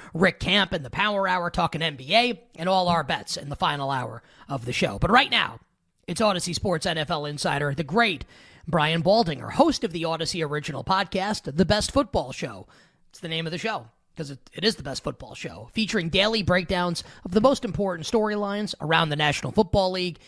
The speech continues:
He's on Twitter at Baldy N F L. My friend, welcome back to the show. It's Nick and Ken.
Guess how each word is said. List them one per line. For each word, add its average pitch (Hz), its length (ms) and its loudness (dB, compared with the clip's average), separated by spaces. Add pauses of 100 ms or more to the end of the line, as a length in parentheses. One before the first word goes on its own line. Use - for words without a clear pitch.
(140)
He's 196 200 0
on 196 160 0
Twitter 160 420 2
at 147 160 -8
Baldy 143 540 -8
N 147 120 -6
F - 180 -10
L. 131 280 -10 (120)
My 180 120 2
friend, 220 300 2
welcome 185 260 -2
back 165 200 -2
to 170 80 -6
the 143 100 -6
show. 190 400 0
It's 160 160 -8
Nick 180 200 -2
and 160 120 -6
Ken. 185 320 0